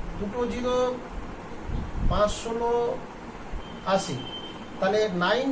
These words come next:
টু সিক্স ওয়ানকে ফাইভ দিয়ে ডিভিশন করতে হবে, কত পেলাম? ওয়ান এইট ফাইভ টু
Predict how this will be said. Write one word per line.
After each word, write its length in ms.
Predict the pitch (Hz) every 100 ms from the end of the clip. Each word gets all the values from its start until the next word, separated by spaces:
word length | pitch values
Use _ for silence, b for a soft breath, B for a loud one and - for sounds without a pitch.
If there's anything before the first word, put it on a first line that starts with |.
| 277
টু 80 | 277 269
সিক্স 180 | 254 233 262
ওয়ানকে 320 | 247 247 247 240
ফাইভ 180 | 226 226 226
দিয়ে 120 | 254 247
ডিভিশন 300 | 233 - 254 240
করতে 180 | 240 226 220
হবে, 120 | 190 208
কত 120 | 208 247
পেলাম? 300 | 247 247 254 254 - - - - - - - 170 170
ওয়ান 400 | 208 240 254 254 220 214
এইট 220 | - 175 - -
ফাইভ 280 | 208 220 247 233
টু 100 | -